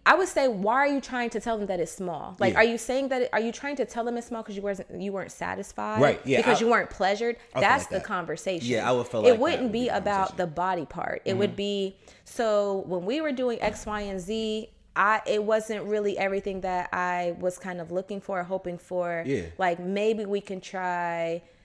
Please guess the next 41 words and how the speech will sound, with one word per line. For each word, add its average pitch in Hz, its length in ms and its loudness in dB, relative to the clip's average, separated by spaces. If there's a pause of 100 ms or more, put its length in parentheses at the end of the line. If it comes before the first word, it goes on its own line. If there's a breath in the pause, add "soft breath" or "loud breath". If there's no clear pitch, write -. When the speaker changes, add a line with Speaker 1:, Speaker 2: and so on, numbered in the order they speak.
Speaker 1:
something, 190 800 -4
like, 170 220 -2 (360)
maybe 233 260 2
you 254 80 0
could 247 160 -2 (220)
ask 208 260 0
them, 208 140 -2
like, 190 160 -2
if 190 160 -4
they're 202 120 0
interested 190 600 -6
in 185 120 -6
introducing 175 760 -8 (420)
sex - 320 -4
toys, 143 380 -4
because 170 360 -6
dildos 156 440 2
come 98 140 0
in 85 60 0
Speaker 2:
Mm. - 20 -4
Speaker 1:
different - 260 -4
sizes. - 480 -8
Speaker 2:
Now 139 160 4
that 190 160 0
you 147 60 -2
said 135 320 0
that, 123 260 -2
I 117 60 -4
mean, 127 500 -2 (440)
<sighs> - 580 -14
but 143 100 6
I 185 80 6
mean, 190 140 0
as 175 140 2
a 131 80 2
man, 123 500 0
like, 110 180 0
you 147 100 -4
telling 151 340 0
me, 131 280 0 (220 loud breath)
so 170 400 6